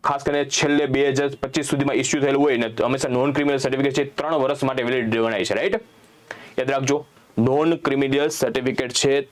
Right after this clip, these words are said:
તે બે હજાર બાવીસ ના બારમા મહિનાથી બે હજાર પચીસ ના બારમા મહિના, એના વચ્ચેનું હોવું જોઈએ. નવમું તમે નાખશો એટલે ડેટ નાખશો ને, તો ઇનવેલિડ રહેશે, તમારા ફોર્મ જ આગળ નહીં વધે.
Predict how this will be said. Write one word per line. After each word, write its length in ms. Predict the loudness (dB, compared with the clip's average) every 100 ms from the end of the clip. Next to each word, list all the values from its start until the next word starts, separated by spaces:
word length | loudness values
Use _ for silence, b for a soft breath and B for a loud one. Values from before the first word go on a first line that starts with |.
| -4
તે 240 | 0 0
બે 300 | 2 2 0
હજાર 200 | 0 0
બાવીસ 500 | 2 2 2 2 0
ના 160 | 0 0
બારમા 300 | 0 0 0
મહિનાથી 280 | 0 0
બે 140 | 0 0
હજાર 140 | 0
પચીસ 340 | -2 -2 -2 0
ના 80 |
બારમા 240 | -2 0 0
મહિના, 180 | 0 -2
એના 140 | -2 0
વચ્ચેનું 320 | 0 0 2
હોવું 160 | 2
જોઈએ. 200 | 2 0 -4 -14 -6
નવમું 200 | -2 0
તમે 120 | 0
નાખશો 340 | 0 -2 -2 -2
એટલે 320 | 0 0 0 0
ડેટ 240 | -2 0
નાખશો 280 | -2 -2 -4
ને, 60 |
તો 60 | 0
ઇનવેલિડ 380 | 0 2 2 2
રહેશે, 160 | 0
તમારા 200 | 0 -2
ફોર્મ 200 | -2 0
જ 60 | 2
આગળ 160 | 2 2
નહીં 160 | 2
વધે. 220 | 2 0